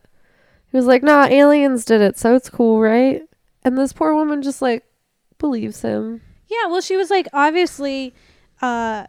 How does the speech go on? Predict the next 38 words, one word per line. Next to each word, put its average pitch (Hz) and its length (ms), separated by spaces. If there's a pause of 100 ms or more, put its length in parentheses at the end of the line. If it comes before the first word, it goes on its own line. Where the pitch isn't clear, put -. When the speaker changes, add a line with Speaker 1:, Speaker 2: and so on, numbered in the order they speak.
Speaker 2:
she 269 180
was 220 300
get 240 240
very 240 300
jealous 233 460
at 226 80
the 220 80
time 226 360
that 226 120
they 214 100
were 220 80
spending 226 460
together 220 640
and 214 140
that 196 180
they 208 240
had 214 460 (340)
conversations 240 720
together 220 360
that 190 180
she - 280
couldn't 233 240
understand 208 880
'cause 196 200
they 202 120
were 202 140
both 202 260
abducted 190 380
by 196 80
aliens 185 420
and 190 80
had 175 140
children 190 320
together, 160 360
and, 151 220 (140)
you 208 100
know, 170 320 (400)
this, 214 160